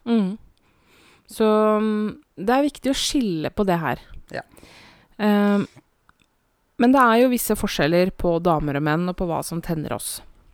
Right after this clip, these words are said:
Speaker 1: Eh, som sitatet, eh, som jeg leste opp innledningsvis sier, eh, så er det lettere å fyre opp menn enn damer. Og damer tenner i større grad enn menn på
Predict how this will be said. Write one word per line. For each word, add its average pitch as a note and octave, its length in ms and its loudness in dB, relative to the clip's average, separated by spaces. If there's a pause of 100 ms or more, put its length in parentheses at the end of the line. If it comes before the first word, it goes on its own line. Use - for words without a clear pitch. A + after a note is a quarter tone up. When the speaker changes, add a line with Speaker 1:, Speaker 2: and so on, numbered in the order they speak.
(760)
Speaker 1:
Eh, G3+ 400 -2 (260)
som A#3 300 0
sitatet, A#3 920 0 (260)
eh, G#3+ 380 0
som G#3+ 180 -2
jeg G#3 80 2
leste F#3+ 300 0
opp - 100 -10
innledningsvis E3+ 840 -4
sier, G#3+ 420 2 (520)
eh, G3 600 0
så - 260 -4
er F3+ 320 -2
det G#3+ 220 4 (1200)
lettere F#3+ 400 0
å G3 60 -4
fyre E3 300 0
opp - 120 -8
menn D#3+ 280 -2 (120)
enn F3+ 240 0
damer. C#3+ 360 0 (1800)
Og A#3+ 120 4
damer A#3 300 6
tenner G#3 440 2
i A3 160 -2
større G3+ 400 0
grad G3+ 520 0
enn G#3 200 0
menn G3+ 280 2
på G#3+ 260 0